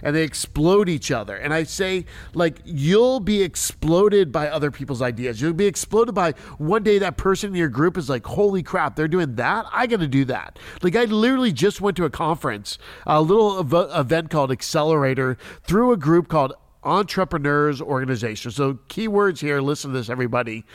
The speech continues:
One, if you're doing over a million a year in revenue, sign up for Entrepreneurs Organization in your city, find a chapter in a city close by, go drive the couple hours,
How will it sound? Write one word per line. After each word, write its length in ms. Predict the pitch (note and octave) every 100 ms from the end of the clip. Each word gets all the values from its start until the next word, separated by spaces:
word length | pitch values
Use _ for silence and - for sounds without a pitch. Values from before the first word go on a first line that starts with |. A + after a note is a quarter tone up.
| - - - - -
One, 400 | D#3+ A3+ G#3 - _
if 140 | - C#3
you're 80 | D#3
doing 240 | G#3 A#3
over 180 | G#3+ F#3
a 60 |
million 420 | D#3 E3+ F#3+ F#3 E3+
a 140 | D#3
year 320 | B2 D3+ D#3+
in 80 | D3
revenue, 420 | C3 B2 B2+ B2+
sign 340 | A#2 - F3+ G3
up 80 |
for 140 | - D#3+
Entrepreneurs 560 | D3+ E3 D3 C#3+ C#3
Organization 600 | C3+ C3 B2+ B2+ B2+ C3+ B2+
in 180 | E3+
your 160 | A3 F#3
city, 500 | - D3+ C3 C3 C3 - - -
find 280 | F3+ G3+ G#3+
a 60 |
chapter 500 | - E3+ D3 - D3+
in 60 | C#3
a 160 | B2
city 260 | - F3 F3+
close 300 | - E3 -
by, 240 | D3 C3
go 220 | B2 F3+ F#3
drive 320 | E3+ F3 D#3
the 80 | D3
couple 260 | C#3+ C#3+
hours, 400 | C#3 C#3 C#3 B2